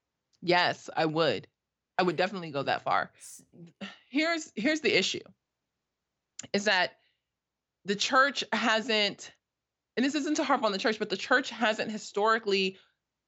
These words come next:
Speaker 1: hit on a lot of these issues,
Speaker 2: Mm.
Speaker 1: these is-, the issues of racism and
Speaker 2: Yeah.
Speaker 1: things like that. And you get people who are just intrinsically justice oriented, um, who,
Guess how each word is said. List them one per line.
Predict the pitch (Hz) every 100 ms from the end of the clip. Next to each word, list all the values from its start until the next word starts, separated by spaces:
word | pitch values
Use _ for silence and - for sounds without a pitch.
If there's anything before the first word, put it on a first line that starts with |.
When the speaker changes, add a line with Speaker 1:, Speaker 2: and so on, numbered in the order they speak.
| _
Speaker 1:
hit | - 233 311 - -
on | 202 240 220 214
a | 175
lot | 185 175 196
of | 175
these | 180 165 - -
issues, | 190 - 143 139 - - -
Speaker 2:
Mm. | 202 175
Speaker 1:
these | 214 208 196
is-, | 190 -
the | 185
issues | 190 233 196
of | 190
racism | 156 175 170 - 165 135 78 147 _ -
and | 185
Speaker 2:
Yeah. | 196
Speaker 1:
things | 226 208 -
like | 143 143
that. | 160 151 - - _ _
And | 247 247 220 180
you | 220
get | 151 - - -
people | - 285 - 233 214
who | - 262 240 - -
are | 214 214 208 156
just | - - -
intrinsically | 240 226 - 247 294 320 262 254 226 214 202 - - -
justice | - 190 - - 214 208 - _ _ _ -
oriented, | 175 196 208 180 139 139 143 87 - _ _ _ -
um, | 190 190 175 - 190
who, | 254 240 233 226